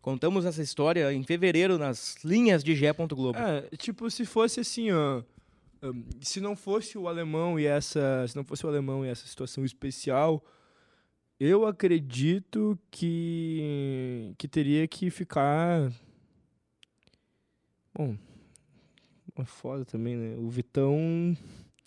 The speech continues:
Speaker 2: faz sentido também o Vitão ser uma revelação do campeonato.
Speaker 1: Meu voto, eu vou antecipar meu voto então. Eu já tenho aqui os meus votos prontos. Eu trouxe antes, talvez seja uma vantagem pra mim, mas, ah, vocês
Speaker 2: Hum.
Speaker 1: sabiam também, vocês poderiam ter feito o tema de casa. Aqui, ó. Pra mim a revelação é Vitão.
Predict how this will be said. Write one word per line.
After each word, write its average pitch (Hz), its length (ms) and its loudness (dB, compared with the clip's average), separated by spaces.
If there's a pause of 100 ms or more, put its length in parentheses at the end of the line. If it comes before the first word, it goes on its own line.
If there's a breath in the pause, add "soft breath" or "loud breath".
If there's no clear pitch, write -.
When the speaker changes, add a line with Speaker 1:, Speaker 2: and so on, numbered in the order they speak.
(1400 soft breath)
Speaker 2:
faz 143 220 2
sentido 226 400 -2
também 151 300 2
o 143 40 2
Vitão 135 340 -2
ser 139 220 -4
uma 135 160 -2
revelação 131 600 -4
do 117 80 -12
campeonato. 120 340 -6
Speaker 1:
Meu 175 160 6
voto, 165 320 2
eu 151 100 2
vou 160 140 0
antecipar 185 360 -4
meu 175 120 -4
voto 156 240 -4
então. 110 380 -10
Eu 120 100 -10
já 131 100 -8
tenho 143 200 -10
aqui 143 180 -10
os 143 100 -8
meus 135 180 -10
votos 135 220 -8
prontos. 120 400 -8
Eu 101 80 -14
trouxe 135 320 -6
antes, 156 200 -4
talvez 131 240 -6
seja 135 160 -10
uma 135 100 -6
vantagem 135 380 -6
pra 160 140 -6
mim, 156 160 -6
mas, 147 280 -6 (480 soft breath)
ah, 113 300 -8
vocês 131 220 -8
Speaker 2:
Hum. - 20 -6
Speaker 1:
sabiam 208 360 2
também, 147 260 -2
vocês 120 180 -14
poderiam 139 320 -6
ter 175 120 -8
feito 190 180 -4
o - 40 -20
tema 202 180 -4
de 220 80 -10
casa. 143 300 2 (360 loud breath)
Aqui, 131 200 -4
ó. 127 120 2 (600 soft breath)
Pra 165 140 4
mim 190 100 4
a 220 60 8
revelação 214 420 4
é 214 40 2
Vitão. 143 440 0